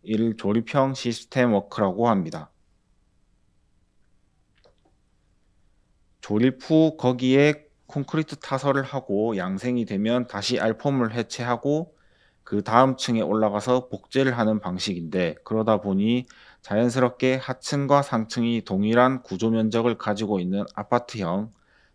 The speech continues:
다세대 주상복합 등 이런 형태의 건축에 경쟁력이 있으며 알루미늄 재질 특성상 경량으로 시공이 빠르고 안전하여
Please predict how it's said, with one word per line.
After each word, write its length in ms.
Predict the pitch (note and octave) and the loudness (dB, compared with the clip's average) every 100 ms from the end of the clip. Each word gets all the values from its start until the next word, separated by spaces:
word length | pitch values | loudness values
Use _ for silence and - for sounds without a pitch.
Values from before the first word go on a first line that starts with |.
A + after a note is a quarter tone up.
| _ | _
다세대 600 | F#2+ F#2 A#2 A#2+ A#2+ - | -10 -2 2 4 2 -2
주상복합 880 | - A#2 A2+ G#2 - - B2 - - | -4 -2 -2 -4 -4 0 0 0 -4
등 300 | G#2 A#2+ C#3 _ _ _ | 0 0 -2 _ _ _
이런 300 | - A#2+ B2+ | -4 2 2
형태의 460 | C3 B2 B2 A#2+ B2+ | 2 0 0 0 0
건축에 720 | - G2 F#2 G2+ G#2 A2+ A#2 _ _ - _ _ _ | 0 -4 -4 -2 0 0 -2 _ _ -20 _ _ _
경쟁력이 640 | - G2 A#2 C3 A2+ G2 | -4 2 4 6 4 4
있으며 680 | F2 - G#2+ G2+ F2+ F#2+ - | -2 -4 -2 0 2 -2 -4
알루미늄 600 | F2+ F#2+ G#2 G#2+ A2 A2 | -4 0 0 2 2 0
재질 400 | G2 G#2 A2+ G#2+ | 0 0 0 -2
특성상 840 | - - - B2+ B2 G#2 G2+ A2 A2 | -4 -10 0 0 2 2 2 0 -6
경량으로 680 | - F2+ F#2+ A2 A#2+ A#2 A#2 | -10 -4 0 2 2 2 0
시공이 460 | A2+ B2+ C3 C#3 C3 | 0 -2 0 -2 0
빠르고 580 | G2 G2+ F#2 F2 E2 _ | 2 2 -2 -6 -8 _
안전하여 800 | - G2+ G#2+ A2+ A#2 A2 A#2+ C3+ | -6 -2 0 2 4 4 2 -2